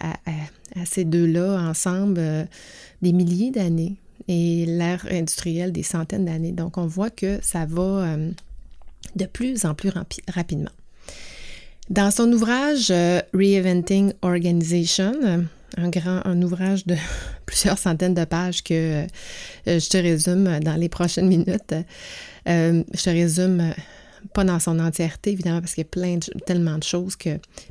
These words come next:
mais je vais te, je vais te résumer l'autogouvernance. Laloux nous montre qu'à chaque fois que l'humanité est entrée dans une nouvelle ère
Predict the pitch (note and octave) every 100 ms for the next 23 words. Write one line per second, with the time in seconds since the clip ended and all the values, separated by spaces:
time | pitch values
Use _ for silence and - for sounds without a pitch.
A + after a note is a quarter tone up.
0 | - E3+ F3 D#3+ E3+ F3 E3 E3 - E3
1 | E3 E3 E3 E3 D#3+ E3+ D#3+ D#3 D#3 G3+
2 | G#3 - - - - - - - - G3
3 | F#3+ C4 D4+ G#3+ G3 A#3 A3+ - - -
4 | G3 F3+ - C#4+ - - B3+ C4 G#3+ F#3
5 | F#3+ F3+ F3+ F3 A3 A3 F#3+ - A3 G3+
6 | E3+ F3+ F#3 F3+ F3+ E3+ E3+ G#3+ F#3+